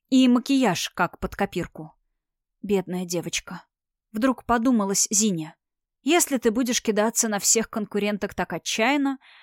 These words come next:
то очень быстро устанешь. Тимур тот красавчик, тот папенькин сынок, который всегда будет нравиться девушкам".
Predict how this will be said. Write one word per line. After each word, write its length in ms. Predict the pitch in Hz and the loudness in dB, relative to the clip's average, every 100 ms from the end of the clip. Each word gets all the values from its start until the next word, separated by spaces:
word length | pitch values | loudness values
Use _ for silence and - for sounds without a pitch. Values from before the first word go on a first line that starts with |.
| _ _ - | _ _ 2
то 140 | 285 | 4
очень 340 | 330 - 320 | 4 2 2
быстро 320 | 208 175 - 180 | 2 0 -4 -6
устанешь. 680 | - 165 156 156 - - _ _ _ _ _ | -6 -6 -8 -8 -10 -12 _ _ _ _ _
Тимур 380 | - 247 254 - | -2 0 0 -2
тот 320 | - 240 - | -8 -8 -8
красавчик, 920 | 214 214 - 247 254 - - - - _ | -6 -4 -2 -2 -4 -6 -12 -14 -20 _
тот 260 | - 220 - | 0 0 0
папенькин 520 | 208 220 214 202 208 | 0 2 0 -6 -4
сынок, 540 | 202 - 196 220 - - _ _ _ _ - | -2 -2 0 -2 -4 -12 _ _ _ _ -6
который 360 | 254 285 285 | 0 2 2
всегда 460 | 254 - 233 240 285 | 2 2 2 2 2
будет 320 | 226 170 - | 0 -2 -4
нравиться 500 | 180 165 156 - 190 | -2 0 -2 -4 -4
девушкам". 600 | 165 - 160 - 160 | -4 -6 -8 -10 -12